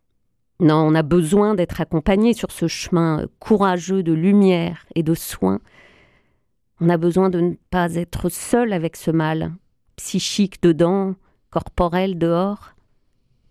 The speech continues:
Alors oser regarder son mal, c'est pas frontalement, comme on se prendrait des murs violents, euh, qui nous ajouteraient des bosses et des traumas crâniens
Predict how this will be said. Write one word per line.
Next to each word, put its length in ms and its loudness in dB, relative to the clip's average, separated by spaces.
Alors 260 2
oser 340 2
regarder 440 -2
son 220 -2
mal, 460 -2
c'est 140 0
pas 260 2
frontalement, 800 0
comme 200 -2
on 40 -2
se 100 -8
prendrait 360 0
des 80 2
murs 220 4
violents, 640 2
euh, 40 0
qui 240 -8
nous 220 2
ajouteraient 580 0
des 160 2
bosses 480 0
et 240 -2
des 140 -2
traumas 340 0
crâniens 680 -2